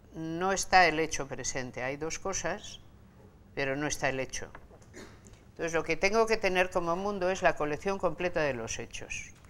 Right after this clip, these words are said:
no de las cosas. Y esos hechos son lo que cabe expresar en sentencias. Empieza a hacer Wittgenstein una isomorfia entre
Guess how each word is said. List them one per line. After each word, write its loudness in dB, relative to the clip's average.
no 0
de 0
las -4
cosas. -12
Y 8
esos 6
hechos 4
son 8
lo 4
que 0
cabe 4
expresar -2
en -4
sentencias. -6
Empieza 4
a 10
hacer 4
Wittgenstein -2
una 0
isomorfia -2
entre -4